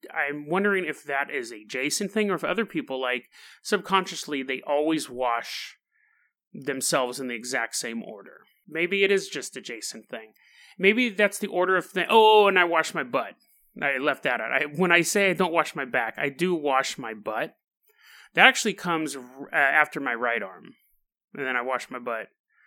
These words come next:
And then I wash my torso, which I <laughs> guess I should probably change that order up. But I figure, you know, soap, soap. So, like, all the bad stuff kinda, like,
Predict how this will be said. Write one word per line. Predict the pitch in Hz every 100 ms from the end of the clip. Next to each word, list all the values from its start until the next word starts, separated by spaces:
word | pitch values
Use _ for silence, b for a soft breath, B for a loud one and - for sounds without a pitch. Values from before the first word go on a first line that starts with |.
| b
And | -
then | 135
I |
wash | 139 135 135 -
my | 147
torso, | 147 - 135 123 - 117 120
which | 139 -
I | 185
<laughs> |
guess | 214 - - -
I |
should | 220 - 233
probably | - 214 226 226 196
change | 190 143 170 185 -
that | 170 -
order | 135 143 160
up. | 180 202 - - B B B B
But |
I | 202
figure, | 208 247
you | 240 240
know, | 233
soap, | 226 247 220
soap. | - 302 160
So, | - 180
like, | 175 175
all |
the | 185
bad | 190 196
stuff | - 170 -
kinda, | 170 160
like, | 151